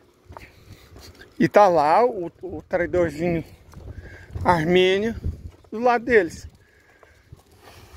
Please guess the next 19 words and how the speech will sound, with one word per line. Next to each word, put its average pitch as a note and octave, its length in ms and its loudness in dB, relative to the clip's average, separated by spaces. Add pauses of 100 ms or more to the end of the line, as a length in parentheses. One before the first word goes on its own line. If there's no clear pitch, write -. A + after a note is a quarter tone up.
(260)
No B3+ 220 6
limite, F#3 580 -2 (1400)
se - 300 2
acontecer F3+ 480 -2
a C#3+ 80 -4
guerra, E3+ 420 0
mas F3+ 160 -8
como D4 180 0
assim F#3+ 220 -2
se E3 220 -2
acontecer? D#3 680 -2
Ah, D3 300 -2 (580)
o E3+ 80 6
Azerbaijão E3+ 560 2
não F3 100 -2
tá E3+ 140 -4
mobilizando D3+ 560 -4
tropas? - 460 -2
Tá. D#3+ 340 2